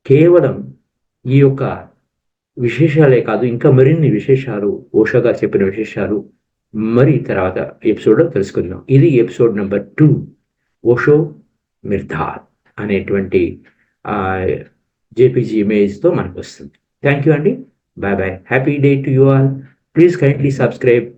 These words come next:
స్వాధ్యాయ ఛానల్, స్వాధ్యాయం ఛానల్ సబ్స్క్రైబ్ చేయండి,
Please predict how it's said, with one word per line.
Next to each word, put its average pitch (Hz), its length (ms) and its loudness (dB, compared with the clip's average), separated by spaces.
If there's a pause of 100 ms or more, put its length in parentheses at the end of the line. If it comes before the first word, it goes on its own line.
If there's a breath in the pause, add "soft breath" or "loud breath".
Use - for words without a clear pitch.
(300)
స్వాధ్యాయ 120 880 0 (320)
ఛానల్, 165 260 0
స్వాధ్యాయం 113 600 -2 (120)
ఛానల్ 117 280 -2
సబ్స్క్రైబ్ 131 600 -2
చేయండి, 113 360 -4